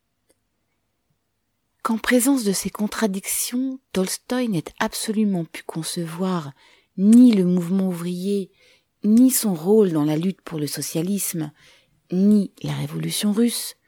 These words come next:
cela est de toute évidence. Mais les désaccords qui se révèlent dans les conceptions et les théories de Tolstoï ne sont point un effet du hasard.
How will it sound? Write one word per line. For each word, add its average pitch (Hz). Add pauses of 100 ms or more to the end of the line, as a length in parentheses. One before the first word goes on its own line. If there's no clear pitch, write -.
(580)
cela 180 (160)
est 185
de 165
toute -
évidence. - (1400)
Mais 160
les 151
désaccords 170
qui -
se -
révèlent 170
dans 151
les -
conceptions -
et 156
les 127
théories 156
de 160
Tolstoï 185 (680)
ne 220
sont 180
point 147
un 139
effet 135
du 147
hasard. 131